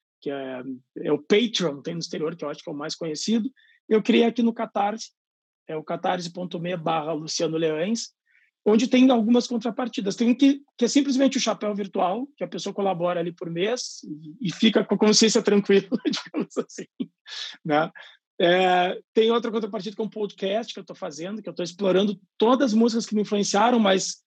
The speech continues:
na sequência vai ter entrevista com músicos de fora, com músicos daqui. Quero fazer especiais de discos também, enfim. E, o, e a contrapartida principal, que é o, a equipe de produção do disco, que é uma galera, tem vinte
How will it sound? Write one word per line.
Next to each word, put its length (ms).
na 240
sequência 440
vai 120
ter 80
entrevista 560
com 100
músicos 720
de 120
fora, 340
com 140
músicos 280
daqui. 840
Quero 160
fazer 160
especiais 520
de 80
discos 600
também, 540
enfim. 340
E, 140
o, 240
e 160
a 160
contrapartida 640
principal, 640
que 260
é 220
o, 340
a 100
equipe 300
de 100
produção 420
do 100
disco, 320
que 100
é 60
uma 180
galera, 440
tem 180
vinte 500